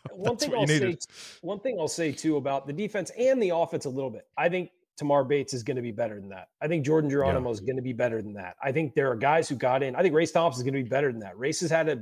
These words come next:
Speaker 1: a rough start to the season, but track record suggests he'll be better. And by the way, there are people complaining about Race Thompson's threes.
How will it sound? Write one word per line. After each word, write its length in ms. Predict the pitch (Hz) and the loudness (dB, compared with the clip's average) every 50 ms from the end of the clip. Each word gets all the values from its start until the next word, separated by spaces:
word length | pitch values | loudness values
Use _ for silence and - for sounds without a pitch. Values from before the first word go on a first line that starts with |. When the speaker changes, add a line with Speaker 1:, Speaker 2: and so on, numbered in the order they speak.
| - | -4
Speaker 1:
a 80 | - 127 | -6 -6
rough 240 | 117 127 131 139 - | -2 -2 -2 -2 -2
start 300 | - - 147 139 131 - | -2 0 0 0 0 -4
to 60 | - | -8
the 80 | 117 110 | -10 -8
season, 360 | - - 123 120 110 107 92 - _ _ - - _ _ - | -8 -6 -8 -8 -8 -8 -12 -14 _ _ -20 -20 _ _ -10
but 120 | 127 - | -8 -6
track 320 | - - 151 143 160 - - | -2 0 2 2 2 2 0
record 280 | 160 - - 156 - | 0 0 0 -4 -4
suggests 340 | - 151 123 139 131 123 - | -4 -2 0 0 0 0 0
he'll 80 | 143 127 | -2 -2
be 80 | 123 117 | -2 -2
better. 180 | 123 113 - - _ _ - | -4 -6 -8 -12 _ _ -4
And 80 | 208 208 | 0 2
by 80 | 247 240 | 4 4
the 60 | 226 | 4
way, 100 | 202 175 | 4 4
there 120 | 165 214 | 4 2
are 80 | 240 - | 2 2
people 180 | 254 277 254 196 | 0 -4 -4 -4
complaining 360 | 190 175 156 196 190 190 185 | -4 -6 -4 -4 -2 0 0
about 160 | 170 160 156 | 0 -2 -2
Race 180 | 160 165 147 - | -4 -6 -6 -6
Thompson's 380 | - 170 156 - - 139 - | -6 -6 -6 -6 -8 -10 -10
threes. 440 | _ 143 139 143 143 156 160 156 | _ -8 -8 -6 -4 -6 -6 -8